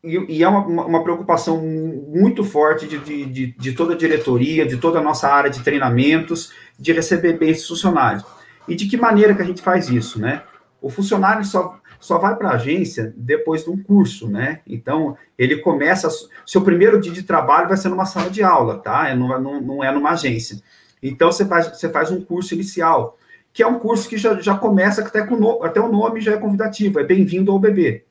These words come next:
né? Então, você faz esse curso e, e é colocado, assim,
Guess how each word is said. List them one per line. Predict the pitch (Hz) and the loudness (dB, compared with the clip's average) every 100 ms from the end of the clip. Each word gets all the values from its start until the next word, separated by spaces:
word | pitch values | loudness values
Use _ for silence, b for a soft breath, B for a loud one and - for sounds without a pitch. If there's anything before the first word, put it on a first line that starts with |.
| _ _ _ - | _ _ _ -12
né? | 117 143 196 b b b b 156 | -4 -2 -4 b b b b -10
Então, | 165 233 226 | 0 2 2
você | 196 202 | 0 -2
faz | 196 185 | -2 -2
esse | 170 - - | -2 -12 -14
curso | 190 226 202 - 113 - b b b | -6 -4 -4 -6 -12 -12 b b b
e, | 165 180 180 180 170 165 147 196 | -8 -6 -4 -4 -4 -6 -6 0
e | 214 | 2
é | 240 | 2
colocado, | 233 233 - 208 202 | 4 2 2 0 0
assim, | 202 208 196 165 | 0 0 -2 -4